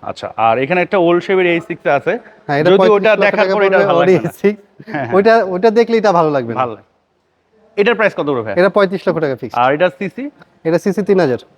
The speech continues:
Speaker 1: আর মডেল ইয়ার?
Speaker 2: মডেল হচ্ছে তে-, আহ, এই তেরো।
Speaker 1: দুই হাজার তেরো। তো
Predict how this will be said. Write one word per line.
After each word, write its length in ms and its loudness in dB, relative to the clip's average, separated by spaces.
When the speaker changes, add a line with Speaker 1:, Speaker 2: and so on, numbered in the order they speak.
Speaker 1:
আর 220 0
মডেল 280 2
ইয়ার? 120 -2
Speaker 2:
মডেল 180 0
হচ্ছে 180 -2
তে-, 220 0
আহ, 240 2
এই 400 -8
তেরো। 220 2
Speaker 1:
দুই 160 -6
হাজার 280 -4
তেরো। 280 -6
তো 60 -6